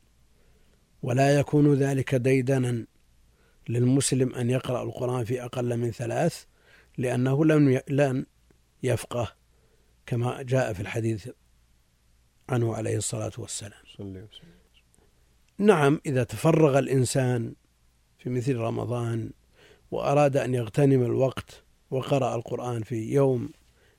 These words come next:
Speaker 1: أو في يومين كما في السؤال، هذا له سلف من خيار الأمة كعثمان وغيره.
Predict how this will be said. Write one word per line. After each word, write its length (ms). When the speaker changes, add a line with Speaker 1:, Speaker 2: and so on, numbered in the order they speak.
Speaker 1:
أو 100
في 160
يومين 520
كما 280
في 60
السؤال، 640
هذا 520
له 240
سلف 580
من 400
خيار 360
الأمة 500
كعثمان 480
وغيره. 400